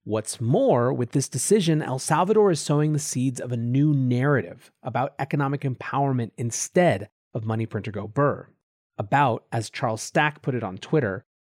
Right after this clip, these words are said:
a better world, not just better gold. I did an entire thread last night before all of this on why I think Bitcoin has been searching for the next raison d'etre to follow last year's Money Printer Go Burr meme.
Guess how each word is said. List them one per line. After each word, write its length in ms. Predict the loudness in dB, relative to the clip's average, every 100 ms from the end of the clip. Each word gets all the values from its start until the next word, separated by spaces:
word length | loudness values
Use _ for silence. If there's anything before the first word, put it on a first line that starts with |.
| _
a 80 | -16
better 340 | 0 2 4
world, 520 | 4 4 2 0 -4 -8
not 320 | -4 -2 -2
just 260 | -4 -8 -6
better 220 | -10 -10
gold. 560 | -2 0 0 -2 -14 -20 _ _ _ _ _ _ 2
I 40 |
did 160 | 4 4
an 100 | 4
entire 500 | 0 -2 0 4 2
thread 360 | 2 0 2
last 280 | 2 0 0
night 280 | -2 -2 -2
before 420 | -6 -4 -4 -4 0
all 240 | 2 2
of 100 | 0
this 240 | 0 -2 -4
on 240 | -4 -2
why 280 | 0 2 2
I 100 | 0
think 320 | 0 -2 -2
Bitcoin 340 | -6 -2 0
has 140 | 0 -2
been 180 | -4 -6
searching 480 | -2 0 0 -2
for 160 | -2 -4
the 100 | -2
next 400 | 0 0 -2 -4
raison 380 | -2 0 0 0
d'etre 300 | 0 -2 -2
to 80 | -6
follow 340 | -4 -2 -2
last 320 | -4 -6 -6
year's 220 | -8 -6
Money 240 | -6 -6 -8
Printer 280 | -8 -10 -10
Go 200 | -10 -4
Burr 240 | 0 2
meme. 340 | 0 -6 -16